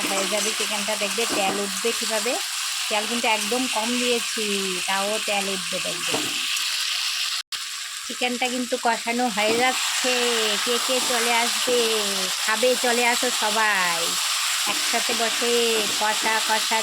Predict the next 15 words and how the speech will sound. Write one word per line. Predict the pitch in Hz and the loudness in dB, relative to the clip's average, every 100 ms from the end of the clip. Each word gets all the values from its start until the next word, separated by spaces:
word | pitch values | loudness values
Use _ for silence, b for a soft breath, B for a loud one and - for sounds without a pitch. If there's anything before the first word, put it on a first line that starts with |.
| 214 | 0
চিকেন | 226 208 233 226 226 | -4 -2 0 0 0
দিয়ে | 220 220 208 202 | 2 2 0 0
ভাত | 196 202 - | 0 0 -2
খাবো। | 220 208 214 208 202 185 175 165 156 - - - - - - - - - - - - | 0 0 0 0 0 -2 -2 -2 -4 -4 -2 -2 -2 -2 -2 -2 -4 -4 -4 -4 -2
বন্ধুরা, | 208 226 226 233 208 185 175 175 - - 302 - - - - - - - | -2 0 0 2 2 2 0 -2 -2 -2 -2 -4 -4 -2 -2 -2 -2 -2
চিকেনটা | 202 214 214 226 | -2 -2 -2 -2
কিন্তু | 226 240 | -2 -2
কষানো | 214 214 226 233 | 0 0 0 0
মোটামুটি | 220 220 240 214 | 0 0 0 0
হয়ে | 190 202 214 | 2 2 2
আসছে, | 226 - - 262 220 | 0 -4 0 0 2
আর | 190 | 0
একটু | - - 214 | -4 -4 -2
কষিয়ে | 214 208 233 233 220 | -2 -2 0 2 0
আসলে | - | 0